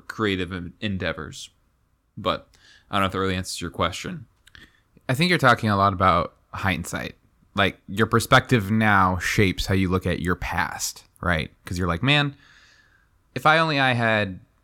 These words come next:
Speaker 2: learned what I learned yesterday, ten years ago, maybe I could be so much better off, or maybe I would be in a different spot." And I think hindsight is often,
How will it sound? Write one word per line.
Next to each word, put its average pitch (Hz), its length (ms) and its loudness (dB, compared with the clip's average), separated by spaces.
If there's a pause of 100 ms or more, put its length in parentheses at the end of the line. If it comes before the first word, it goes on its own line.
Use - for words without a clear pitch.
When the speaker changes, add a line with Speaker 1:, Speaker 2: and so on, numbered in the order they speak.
Speaker 2:
learned 117 320 2
what 110 100 2
I 104 60 4
learned 101 400 -2
yesterday, 92 840 -2 (560)
ten 101 180 0
years 90 280 0
ago, - 280 -8
maybe 82 220 -2
I 92 60 -2
could - 120 -8
be 80 120 2
so 87 180 -2
much - 180 -8
better 80 280 -4
off, 95 360 2
or 80 60 0
maybe 90 260 2
I 92 40 4
would 92 120 2
be 95 160 2
in 82 80 0
a 85 60 -2
different 90 340 -8
spot." 90 440 -6 (1080)
And 131 120 6
I 127 120 6
think 147 200 2
hindsight 113 800 2
is 104 240 0
often, 101 640 2